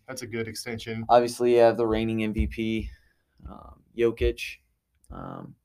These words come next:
Speaker 2: so I, I do think the Nuggets will be fun to watch next season, and I do think they could be a conference,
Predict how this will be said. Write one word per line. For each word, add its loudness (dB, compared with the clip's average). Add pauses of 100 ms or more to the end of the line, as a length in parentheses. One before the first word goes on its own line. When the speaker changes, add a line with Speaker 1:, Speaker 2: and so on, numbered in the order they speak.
(760)
Speaker 2:
so -2
I, -6
I 0
do -2
think -4
the -6
Nuggets -4
will -6
be -4
fun -4
to -4
watch -4
next -6
season, -6
and -4
I -4
do -4
think -6
they -6
could -8
be -2
a -2
conference, -8